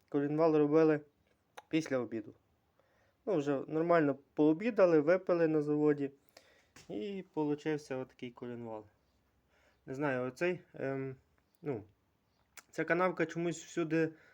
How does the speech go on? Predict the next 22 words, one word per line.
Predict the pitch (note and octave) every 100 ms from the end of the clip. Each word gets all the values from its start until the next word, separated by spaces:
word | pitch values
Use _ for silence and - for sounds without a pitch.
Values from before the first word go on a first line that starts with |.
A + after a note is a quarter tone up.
| _
зверху, | C3 D#3+ A3 - D#3+
а |
тут | D3+ F3
знизу. | C#3+ C#3 A#2 G#2+ A2 _ _ _ _ _
Ну, | D4+
це | D#4
свідчить | D4 A3 G#3+ F3+
про | -
те, | F#3 G3+
що | G3+ - E3 D3+ D3+ C#3+ C#3
все-таки | - D3 - C#3+ C#3+ _ -
колінвал | D3 D3+ D#3+ E3+ - _ _ -
робили | C#3+ C#3+ D3+ D3
після | D3 -
обіду. | C#3 C#3 B2 A2+ - - - - -
Ну, | A3+
нічого, | C4 D#4+
ми | C4 G3+
зараз | F3 F3+ E3+ - - -
його | D#3+ E3
будемо | E3+ E3
робити | D#3+ E3 F3 D#3